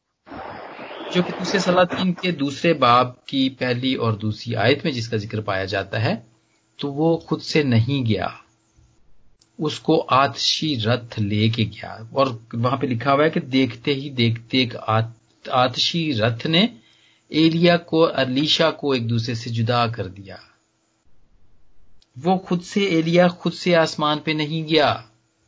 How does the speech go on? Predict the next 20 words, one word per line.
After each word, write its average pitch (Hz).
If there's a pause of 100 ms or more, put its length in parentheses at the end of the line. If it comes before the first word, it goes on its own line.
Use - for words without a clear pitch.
(500)
वो 151
ताकत, 170
वो 143
कुवत, 165
वो 135
पावर 135
उसमें 143
नहीं 135
थी। 131 (1120)
क्या 104
तो 135
वो 135
जिंदा 156
ही 185
था, 185
जिंदा 110
ही 139
उठाया 151
गया 139
वो, 160